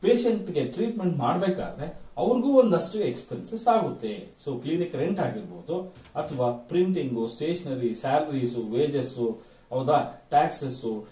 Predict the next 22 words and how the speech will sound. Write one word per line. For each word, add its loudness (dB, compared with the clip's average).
ಇವೆಲ್ಲ 0
ಕಟ್ಬೇಕಾಗಿರುತ್ತೆ. -4
ಮೆಡಿಸಿನ್ -2
ಪರ್ಚೇಸ್ 0
ಮಾಡಿರ್ಬೋದು, -6
ಅನೇಕ 2
ರೀತಿಯಾಗಿರ್ತಕ್ಕಂಥ 2
ಎಕ್ಸ್‌ಪೆನ್ಸಸ್ 2
ಆಗುತ್ತೆ. 0
ಆ 4
ಎಲ್ಲ 4
ಎಕ್ಸ್‌ಪೆನ್ಸಸ್ 4
ನ -2
ಈ 0
ಎಲ್ಲ 4
ಇನ್ಕಮ್ 6
ಅಲ್ಲಿ 0
ಮೈನಸ್ 0
ಮಾಡಿದ್ರೆ -4
ಬರ್ತಕ್ಕಂಥದ್ದೇ 0
ನಮ್ಗೆ -4
income -2